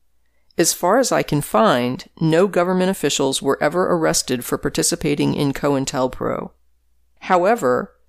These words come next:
several members of the Black Panther Party were targeted and falsely accused of various crimes by the F B I under cointelpro, and many were imprisoned.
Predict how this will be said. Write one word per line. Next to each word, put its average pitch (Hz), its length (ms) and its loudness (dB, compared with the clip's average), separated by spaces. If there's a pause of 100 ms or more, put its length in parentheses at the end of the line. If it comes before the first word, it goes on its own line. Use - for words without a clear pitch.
(200)
several 185 480 4
members 143 380 0
of 135 80 -4
the 135 60 -2
Black 127 320 0
Panther 185 340 2
Party 131 360 -2
were 127 180 -2
targeted 135 640 0
and 143 180 -2
falsely 139 440 0
accused 139 520 0
of 143 140 -2
various 147 380 0
crimes 131 460 0
by 139 180 0
the 135 160 0
F 131 140 -4
B 135 160 -2
I 147 320 2
under 160 240 0
cointelpro, 120 920 -2 (240)
and 160 180 0
many 165 200 2
were 151 180 2
imprisoned. 147 720 -2